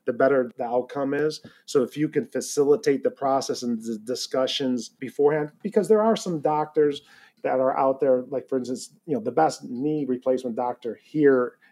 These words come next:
in Scottsdale, Arizona, wants to be paid in advance. So,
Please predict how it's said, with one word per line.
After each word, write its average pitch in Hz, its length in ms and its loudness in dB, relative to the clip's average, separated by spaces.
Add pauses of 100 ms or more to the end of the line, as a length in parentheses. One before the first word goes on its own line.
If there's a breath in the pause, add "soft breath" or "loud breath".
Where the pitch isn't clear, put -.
(100)
in 117 420 0 (220)
Scottsdale, 131 440 -2
Arizona, 127 800 0 (300 soft breath)
wants 139 260 0
to 123 80 -8
be 131 120 0
paid 131 300 2
in 117 140 -2
advance. 110 480 -2
So, 117 260 0